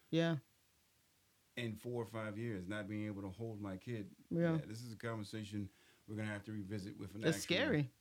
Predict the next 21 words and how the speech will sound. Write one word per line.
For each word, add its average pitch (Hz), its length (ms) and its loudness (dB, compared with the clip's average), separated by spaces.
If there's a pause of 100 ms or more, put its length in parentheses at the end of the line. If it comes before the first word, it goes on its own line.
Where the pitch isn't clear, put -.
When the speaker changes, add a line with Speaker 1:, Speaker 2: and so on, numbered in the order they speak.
Speaker 2:
a-, 104 180 -4 (680)
re-, 120 200 -2 (100)
it's - 380 -6 (260)
crazy. 95 600 -4 (1080)
Speaker 1:
Yeah. 170 240 4 (160)
Speaker 2:
And 120 160 2
when 110 80 2
you 110 100 0
think 135 240 -2
about 107 300 0
it, 104 140 -6 (340)
um, 110 480 0 (1400)
what 135 160 0
did 196 100 0
you 190 100 0
think 175 240 0
about 131 360 -2
the 110 100 0
whole 113 360 0
sister 104 440 -4
dynamic? 87 520 -4